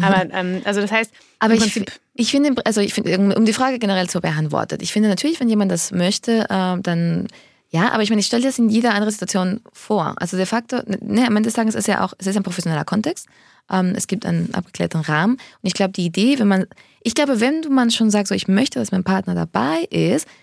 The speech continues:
Speaker 2: ist so, entweder man hat Angst, dass etwas nicht gut läuft,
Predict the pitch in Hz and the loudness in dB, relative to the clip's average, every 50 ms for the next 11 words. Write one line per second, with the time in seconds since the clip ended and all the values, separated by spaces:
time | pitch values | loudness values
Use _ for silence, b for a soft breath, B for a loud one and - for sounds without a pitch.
0 | B _ - 208 - 220 214 202 208 208 196 185 175 170 165 - - - 151 147 | B _ -2 0 2 2 2 4 2 2 2 2 2 0 -2 -4 -6 -6 -4 -2
1 | 151 214 370 - - - - - _ _ _ _ 196 196 - 185 180 - 165 - | -2 -2 -4 -6 -10 -16 -18 -20 _ _ _ _ -10 -8 -6 -4 -2 -2 -4 -2
2 | - 165 156 147 - - _ - 135 - - 139 139 151 226 330 - - | -2 -4 -4 -4 -6 -8 _ -10 -8 -4 -2 -2 0 0 0 -2 -4 -10